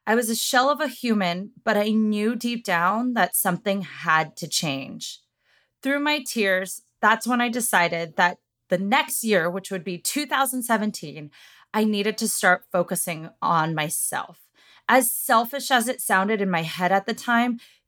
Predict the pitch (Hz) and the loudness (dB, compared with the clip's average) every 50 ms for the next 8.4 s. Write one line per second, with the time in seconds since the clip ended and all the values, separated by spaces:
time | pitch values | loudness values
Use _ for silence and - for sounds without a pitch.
0 | _ - - 247 277 294 - _ _ - 214 185 185 190 208 226 226 202 180 175 | _ 0 2 2 2 0 -2 _ _ -2 0 2 4 4 2 2 0 0 -2 -2
1 | 175 170 175 175 180 185 208 240 254 262 262 _ _ _ - 190 190 - _ - | -2 -2 -2 -2 -2 -2 -2 -2 -4 -6 -10 _ _ _ -2 -2 -2 -4 _ 2
2 | 220 208 220 - - - 262 247 202 190 202 220 202 - 208 208 185 - 196 190 | 4 4 4 2 0 -2 -2 -2 -2 0 0 0 0 0 -2 -2 0 0 0 0
3 | 196 185 - 185 180 - 185 156 - - 175 165 165 - - - - - - 180 | 0 0 0 0 0 0 0 -2 0 2 2 2 2 0 -2 -6 -4 0 0 0
4 | - - _ - 160 156 147 165 165 160 160 - - - - - - _ _ _ | 0 0 _ -2 -2 0 0 0 -2 -2 -2 -4 -6 -8 -12 -16 -20 _ _ _
5 | _ _ _ _ _ - 202 226 240 262 294 320 330 277 - 285 269 269 - 262 | _ _ _ _ _ -2 0 2 2 2 0 0 -2 -2 -2 -2 -2 0 0 -2
6 | 254 - 254 247 240 240 233 240 - 196 220 202 185 185 214 233 202 170 165 156 | -2 -2 -2 -2 0 2 2 0 0 -2 -2 0 2 2 2 2 2 0 -2 -4
7 | - - - - - _ _ _ _ _ 170 185 220 220 220 254 294 311 262 220 | -4 -6 -10 -16 -18 _ _ _ _ _ -8 -4 0 2 2 2 2 2 0 0
8 | 196 185 180 160 143 - - - | -2 -2 -4 -6 -6 -8 -10 -16